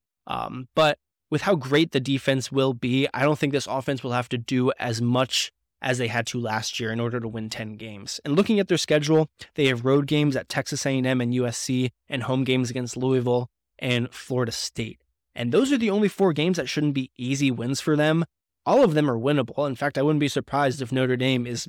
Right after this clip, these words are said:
favored in every single game this year. So twelve and one is on the table.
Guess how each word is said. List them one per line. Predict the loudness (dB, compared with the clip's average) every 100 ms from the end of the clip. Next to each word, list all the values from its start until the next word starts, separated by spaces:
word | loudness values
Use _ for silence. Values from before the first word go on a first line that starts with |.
| -10
favored | 0 2 2 -2
in | -8
every | -8 -6
single | -4 -2 -4
game | -4 0 0
this | -2 -10
year. | -10 -8
So | -6 -6
twelve | -2 2 4
and | 4
one | 2 2
is | 2
on | 0
the |
table. | 0 0 0 0 -2